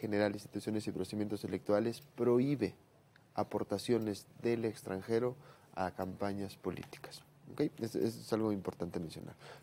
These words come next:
No se pueden hacer aportaciones desde el extranjero para ninguna campaña política.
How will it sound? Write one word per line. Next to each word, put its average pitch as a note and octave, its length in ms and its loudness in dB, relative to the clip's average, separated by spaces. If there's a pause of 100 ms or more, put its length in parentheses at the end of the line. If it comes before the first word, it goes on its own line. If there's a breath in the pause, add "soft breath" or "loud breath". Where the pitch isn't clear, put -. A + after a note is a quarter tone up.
No A2+ 120 4
se A2 100 0
pueden G#2+ 220 4
hacer G2 180 0
aportaciones F#2+ 560 -2
desde F#2 200 -2
el F2+ 40 -8
extranjero F#2 480 -2
para F#2 180 -4
ninguna F#2 360 -6
campaña F2 380 -8
política. - 420 -14